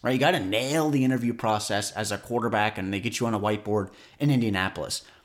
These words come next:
Well, it's just as important for other positions because we know how important Ron Rivera and Martin Mayhew want individuals in the building that are high character guys,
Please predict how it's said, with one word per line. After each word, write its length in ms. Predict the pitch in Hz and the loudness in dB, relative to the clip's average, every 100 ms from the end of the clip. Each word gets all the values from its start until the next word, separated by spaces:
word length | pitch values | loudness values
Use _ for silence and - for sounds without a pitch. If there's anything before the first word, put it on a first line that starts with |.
| - | -4
Well, 140 | 156 170 | 2 2
it's 120 | - | 4
just 260 | 254 - | 2 2
as 240 | - 170 175 | 0 0 0
important 360 | 147 135 143 | -2 0 0
for 120 | 135 - | 0 -2
other 160 | 127 | -2
positions 500 | 123 110 135 139 98 | -4 -2 0 -2 -4
because 280 | 113 110 110 | -4 -4 -2
we 120 | 143 | -2
know 160 | 202 277 | 0 -2
how 300 | - 233 240 | 0 0 0
important 640 | 220 - 170 - 85 - - - - - | -2 -2 -2 -2 -8 -12 -20 -20 -20 -6
Ron 260 | 113 143 214 | 2 2 4
Rivera 440 | 208 156 147 113 | 2 2 2 2
and 140 | 113 110 | 0 2
Martin 280 | 135 113 | 2 2
Mayhew 460 | 110 117 113 98 95 - _ | 0 -2 -2 -4 -4 -12 _
want 280 | 139 247 - | 0 0 0
individuals 600 | 147 143 143 135 139 131 | 0 2 2 2 0 0
in 140 | 127 | -2
the 80 | 113 | -2
building 460 | 104 117 110 110 98 | 0 0 0 -2 -2
that 180 | 107 - | -4 -2
are 320 | 104 98 92 - - | 0 0 -2 -8 -8
high 240 | - 170 | 0 0
character 460 | 185 139 135 131 87 | 0 0 0 0 -6
guys, 380 | - - - | -8 -8 -8